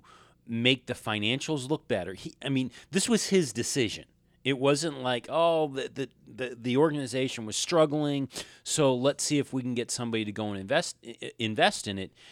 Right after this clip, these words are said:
He was deliberately looking for ways to boost revenue and boost money coming in long before C V C happened. He was setting up this structure, and it was that C V C was amenable to it.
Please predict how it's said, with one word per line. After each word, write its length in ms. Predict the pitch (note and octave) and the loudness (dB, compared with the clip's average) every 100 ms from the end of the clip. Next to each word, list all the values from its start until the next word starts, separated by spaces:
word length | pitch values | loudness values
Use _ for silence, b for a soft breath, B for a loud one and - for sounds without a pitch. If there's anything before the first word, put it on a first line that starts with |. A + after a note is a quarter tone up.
| B B B _ | B B B _
He 280 | F#2+ F2+ G3 | -8 -2 0
was 240 | G#3 A#2+ | 2 2
deliberately 840 | - A2+ G2+ A2+ C3 D3 D3 C#3+ C3+ | 0 -2 2 4 4 4 0 0 -2
looking 360 | A#2 A#2+ A#2+ | 0 -2 -4
for 300 | G#2+ - A2 | -8 -6 -4
ways 520 | G#2+ G2+ G2+ G2+ F#2+ - | -2 0 0 -2 -4 -8
to 380 | - G#2 F#2+ - F2 | -6 -4 -6 -10 -8
boost 420 | G#2+ C3 D#3 - | -2 0 -2 -4
revenue 540 | G2+ F#2+ F#2+ F#2+ F#2+ | -2 -2 -4 -8 -8
and 240 | - F#2 D#2 | -8 -10 -4
boost 320 | G#2 G#2+ - | -4 -4 -6
money 300 | G2 G2 F#2 | -6 -4 -6
coming 420 | - G2 F#2 F2 | -10 -10 -10 -8
in 240 | F2+ E2+ D#2+ B B - | -10 -10 -14 B B -8
long 300 | F#2+ G#2 G2 | -2 0 -2
before 280 | F#2+ G#2 F#2+ | -6 -8 -8
C 200 | - F2+ | -8 -8
V 140 | E2+ | -10
C 220 | - E2 | -10 -10
happened. 360 | - D2+ - - B B - | -14 -18 -20 -20 B B -6
He 200 | B2 A#2 | 0 2
was 160 | G#2 | 2
setting 420 | - B2+ A2+ A#2+ | 0 0 -2 -4
up 200 | A2+ - | -6 -8
this 120 | G#2 G2 | -8 -8
structure, 540 | - - - - - _ b b b b _ | -8 -10 -12 -14 -16 _ b b b b _
and 240 | A#2+ A2 G#2 | 4 4 4
it 180 | A2 G#2 | -2 -2
was 240 | G#2 F2+ | -4 -4
that 180 | G#2 - | -6 -4
C 280 | - E3+ C#3 | -2 0 0
V 120 | A#2+ | -2
C 280 | - C#3 A#2 | -2 0 0
was 220 | G2+ F2+ | 0 -2
amenable 400 | F#2 F#2+ F#2 D2+ | -2 -2 -4 -8
to 220 | - - | -12 -12
it. 180 | - | -12